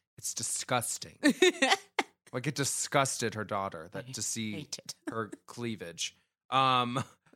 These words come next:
Speaker 1: I loved, um, upstart Bethany just trying to get rich.
Speaker 2: Yeah.
Speaker 1: Like, that, that's what an inspiration, like,
Speaker 2: Mm-hmm.
Speaker 1: like we've already discussed.
Speaker 2: Mm-hmm.
Speaker 1: But I gotta give it to Alex. Uh, she came and she went, but, like, Alex and Simon at that beach date,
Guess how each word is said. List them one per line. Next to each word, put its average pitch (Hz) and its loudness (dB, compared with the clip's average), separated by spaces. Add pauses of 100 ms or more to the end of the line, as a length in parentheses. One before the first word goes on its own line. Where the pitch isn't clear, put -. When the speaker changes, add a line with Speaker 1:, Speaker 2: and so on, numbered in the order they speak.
(220)
Speaker 1:
I 135 4
loved, 143 2
um, 127 0
upstart 135 0
Bethany 127 0
just 113 -4
trying 120 0
to 117 -6
get 107 -2
rich. 95 -6
Speaker 2:
Yeah. 139 -2
Speaker 1:
Like, 117 -10
that, 123 4 (160)
that's 131 0
what 147 4
an 131 2
inspiration, 101 -4
like, 92 -10
Speaker 2:
Mm-hmm. 147 -8
Speaker 1:
like 104 -6
we've 113 -2
already 117 4
discussed. - -8
Speaker 2:
Mm-hmm. 151 -6 (420)
Speaker 1:
But 147 0
I 151 2
gotta 165 2
give 139 -2
it 110 -8
to - -6
Alex. 98 -4
Uh, 113 2 (300)
she 139 -4
came 190 -2
and 170 -2
she 147 -4
went, 104 -8
but, 131 0
like, 135 0
Alex 175 4
and 175 -2
Simon 127 2
at 113 -4
that 127 2
beach 123 -4
date, 113 -4